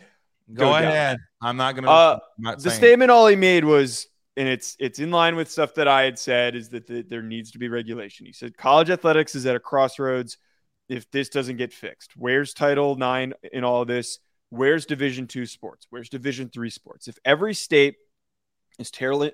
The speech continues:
Speaker 2: tailor-, tailoring bills to their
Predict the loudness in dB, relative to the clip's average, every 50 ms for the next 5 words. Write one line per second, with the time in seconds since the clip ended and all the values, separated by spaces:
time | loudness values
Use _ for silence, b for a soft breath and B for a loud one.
0 | _ -10 -4 0 2 2 4 2 0 0 -4 _ _ -16 _ -4 0 0 2 2
1 | 2 0 -2 -4 -4 -6 -6 -2 -2 -2 -2 -2 -4 -8 -12 -16 _ _ _ _
2 | _ _ _ _ _ _ -10 -6 -6 -6 -6